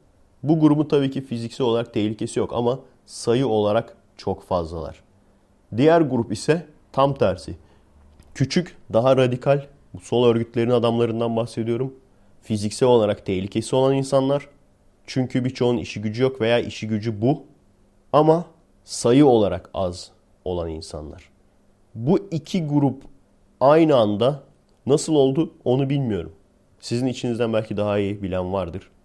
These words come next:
bunun sebebini. Aynı anda aynı şeyi protesto ettiler ve aynı eylemin içinde buldular kendilerini. Bu yüzden işi fiziksel boyuta taşıyan grupla sayısı çok olan grup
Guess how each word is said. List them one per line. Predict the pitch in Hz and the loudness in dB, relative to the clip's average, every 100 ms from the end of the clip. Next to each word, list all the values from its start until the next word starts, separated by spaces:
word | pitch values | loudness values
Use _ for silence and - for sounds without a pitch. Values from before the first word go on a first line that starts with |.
| - | -10
bunun | 87 90 | -8 -6
sebebini. | 90 82 82 104 139 _ _ _ _ - | -6 -8 -6 -8 -10 _ _ _ _ 0
Aynı | 147 180 160 | 2 4 4
anda | 113 101 110 151 - _ _ _ | 2 2 0 0 -2 _ _ _
aynı | 123 139 143 | 2 2 2
şeyi | 131 104 95 | -2 -4 -6
protesto | - 95 127 135 - | -6 -4 -4 -4 -2
ettiler | 135 - 143 143 - _ _ _ _ _ _ - | -4 -2 -2 -2 -8 _ _ _ _ _ _ -2
ve | 123 156 147 _ _ | 2 2 0 _ _
aynı | 117 135 151 143 120 - | 4 4 4 2 0 -2
eylemin | 110 110 110 117 131 | -2 0 0 0 -2
içinde | 107 - 117 113 | -4 -6 -4 -4
buldular | 90 87 82 | -4 -4 -8
kendilerini. | 92 78 80 80 117 _ _ _ _ _ - | -8 -12 -10 -10 -12 _ _ _ _ _ -6
Bu | 135 | 2
yüzden | 147 131 135 135 | 2 4 2 2
işi | - - 151 | -4 -4 -4
fiziksel | 147 117 110 - 135 120 | -2 -4 -4 -2 -2 0
boyuta | 104 98 98 | -2 -2 -4
taşıyan | 98 - 101 90 | -6 -4 -6 -4
grupla | 104 135 98 98 127 _ _ _ | -4 -4 -2 -4 -4 _ _ _
sayısı | _ - 107 110 127 | _ -2 0 0 -4
çok | 123 139 135 | -4 -4 -2
olan | 113 104 92 90 | -2 0 -2 -4
grup | 101 113 135 | -4 -4 -6